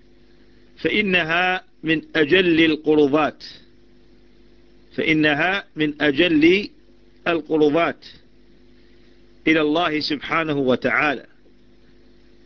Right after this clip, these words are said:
فإنه أتى فيهما بماذا؟ بماذا؟ بالفاء،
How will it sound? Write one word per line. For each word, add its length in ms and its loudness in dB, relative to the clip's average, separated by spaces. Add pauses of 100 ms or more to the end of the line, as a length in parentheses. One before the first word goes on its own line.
فإنه 600 0
أتى 520 -2 (1400)
فيهما 760 2 (1200)
بماذا؟ 560 0 (1300)
بماذا؟ 560 0 (440)
بالفاء، 540 0